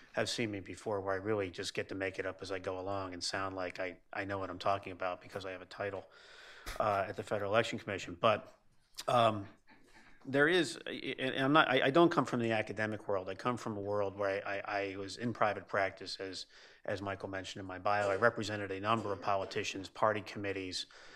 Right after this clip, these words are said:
uh, political actors, consultants. Um, so I come at this from that perspective, and I also come at this from the perspective of someone who grew up in politics, who had family members who were elected officials. And when you grow up in that world,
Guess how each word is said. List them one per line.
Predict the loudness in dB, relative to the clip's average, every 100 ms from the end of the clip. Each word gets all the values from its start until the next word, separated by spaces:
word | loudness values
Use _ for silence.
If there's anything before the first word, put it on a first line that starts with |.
| -20 -4
uh, | 0 0
political | 2 2 4 2 2
actors, | 2 2 -4 -6 -6
consultants. | -6 -2 6 6 6 -2 -4 -4 -6 -10 -10 -10 -4
Um, | 0 2 0 -6 -16 _ _ _ _ _ -6
so | 2 4
I | 4
come | 4 2 2
at | 2
this | 2 0 0
from | -4 -4 0
that | 0 0
perspective, | -2 -6 -2 -2 -2 -6
and | -6
I | -6
also | -6 -8
come | -8 -8
at | -6
this | -6 -6
from | -8 -10
the |
perspective | -10 -4 0 0 -2
of | -10
someone | -8 -10 -8
who | -8
grew | -2 0
up | 0
in | -4
politics, | -2 -2 -2 -6 -8
who | -6
had | -4 -2
family | 0 0 0
members | -4 -6 -8 -8
who | -4
were | -2
elected | -2 -4 -8 -10
officials. | -6 -6 -6 -8 -10 -14 -20 -18 -20 -18 -8
And | -4
when | -2
you | -2
grow | 2 6 6
up | 4
in | 0
that | 0 0
world, | 2 4 4 2 0